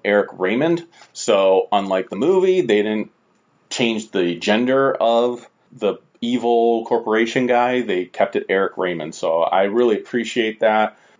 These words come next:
because it just makes sense. Why, why do you have to change everything? Just, you know,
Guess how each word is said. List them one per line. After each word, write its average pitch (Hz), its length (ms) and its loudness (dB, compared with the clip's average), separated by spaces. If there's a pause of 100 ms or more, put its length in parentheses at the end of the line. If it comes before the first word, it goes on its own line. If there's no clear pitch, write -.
because 107 600 -6 (160)
it 117 140 -4
just 117 240 -2
makes 110 280 -2
sense. 101 300 0
Why, 98 540 0
why 101 320 0
do 107 80 -6
you 107 80 -4
have 95 100 -2
to - 80 -6
change 92 580 -8
everything? 85 880 -4
Just, - 440 -2
you 98 100 -4
know, 82 220 -4